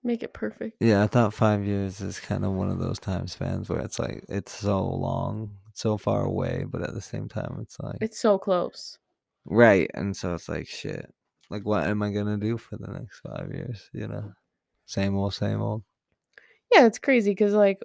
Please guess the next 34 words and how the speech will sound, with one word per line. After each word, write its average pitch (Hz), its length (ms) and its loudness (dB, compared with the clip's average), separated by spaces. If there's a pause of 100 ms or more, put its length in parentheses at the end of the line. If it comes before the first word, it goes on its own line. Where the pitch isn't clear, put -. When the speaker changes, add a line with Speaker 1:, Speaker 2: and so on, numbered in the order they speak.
(160)
Speaker 1:
when 214 200 4
I 202 120 8
was 196 160 0
living 226 320 2
here 202 160 0
by 190 120 2
myself, 185 460 0
the 180 100 -4
years 185 300 -2
were, 226 120 2
like, - 220 -6
dragging. - 720 -6 (880)
Like, - 140 -10
dragging. - 840 -4
And 202 180 2
then 190 340 -2
now 180 200 0
that 175 160 0
you 180 160 0
moved 180 280 0
in, 196 260 2
it's 208 140 -4
like 180 160 -6
we've 190 160 -6
already 196 340 0
are 180 220 -2 (240)
almost 196 440 -2
gone 180 260 -2
through 175 360 -2
three 185 200 -4
months 175 280 -4
of 175 100 -12
the 175 100 -4
year. - 340 -4